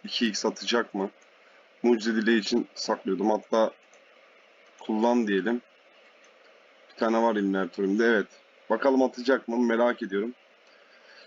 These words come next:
Dediğim gibi otuz altı K elmas var. Bir iki yüz taş daha. Hatta iki yüz otuz tane falan alabilirim. Yani beş yüz elli taş oluyor. Full elmasları harcarsam.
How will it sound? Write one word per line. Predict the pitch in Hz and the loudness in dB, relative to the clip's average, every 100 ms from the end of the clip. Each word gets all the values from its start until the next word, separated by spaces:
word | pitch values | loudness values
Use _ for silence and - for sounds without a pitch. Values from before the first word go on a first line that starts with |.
| - - _ _ 131 | -20 -20 _ _ 0
Dediğim | 135 156 | 2 4
gibi | 135 | 4
otuz | 127 123 135 | 2 2 0
altı | 135 - | 0 0
K | 143 131 | 2 2
elmas | 123 135 139 - | 4 2 2 0
var. | 120 110 | -2 0
Bir | 123 123 | -2 -2
iki | 127 - | -4 2
yüz | 139 123 - | 2 2 -2
taş | 123 117 - | -2 -2 -2
daha. | 117 120 127 131 _ _ _ _ _ - | 2 4 2 -2 _ _ _ _ _ -10
Hatta | 196 117 120 - _ - - | -2 0 0 -2 _ -18 -14
iki | - 131 | -2 0
yüz | 117 | 2
otuz | 120 - - | -2 -2 -2
tane | 120 110 | 0 0
falan | 113 117 117 | 0 2 2
alabilirim. | 110 107 104 101 104 | 2 0 -2 0 2
Yani | 107 101 | 2 2
beş | 120 | 0
yüz | - 120 | 0 -2
elli | 107 | -2
taş | - 123 - - | -2 -4 -4 -6
oluyor. | 110 104 117 110 123 - _ _ _ | -4 0 2 2 0 -8 _ _ _
Full | - 123 | -2 2
elmasları | 117 113 107 - 107 | 4 2 0 0 2
harcarsam. | 110 101 113 104 - 120 | 2 2 -2 -2 -2 -2